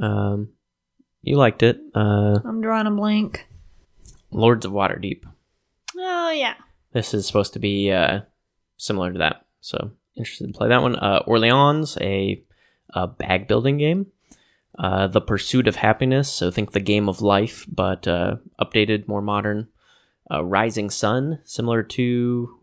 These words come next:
Speaker 1: uh, Blood Rage style game, but more like diplomacy than Risk. Uh, Root, that you had mentioned already, Sleuth. Uh, so think
Speaker 2: Yeah.
Speaker 1: Clue, but without the board.
Speaker 2: It didn't grab me.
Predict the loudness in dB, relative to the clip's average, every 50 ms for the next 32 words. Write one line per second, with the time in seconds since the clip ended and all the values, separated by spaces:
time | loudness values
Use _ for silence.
0 | -8 -4 -2 -2 -2 -2 0 4 6 6 6 6 6 4 4 2 0 0 2 2
1 | 2 4 2 2 2 2 0 0 0 0 2 2 4 4 2 2 0 -2 0 -2
2 | -2 -2 0 2 2 2 2 2 0 0 0 0 2 2 0 0 2 2 2 0
3 | 0 -4 -10 -10 -14 -20 _ _ _ _ _ _ _ _ _ _ _ _ -20 -20
4 | -20 -20 -20 _ _ -6 0 2 4 4 6 6 6 6 6 4 4 4 2 0
5 | 0 2 4 6 6 6 4 -2 -12 -16 -20 _ _ _ _ -10 -6 -4 -2 2
6 | 2 2 4 4 2 2 2 2 2 4 6 6 4 4 0 -2 -4 -4 -2 2
7 | 4 4 4 4 2 -2 -8 -14 -16 _ _ _ _ _ _ _ _ _ _ _
8 | _ -6 -2 -2 0 0 0 0 2 2 0 0 0 -4 0 4 4 6 6 6
9 | 6 4 4 2 4 4 4 4 2 0 0 2 0 0 0 -4 -4 -4 -2 0
10 | 2 2 2 2 2 0 -2 -4 -8 -8 -8 -8 -8 -10 -10 -10 -8 -8 -8 -8
11 | -10 -10 -12 -12 -16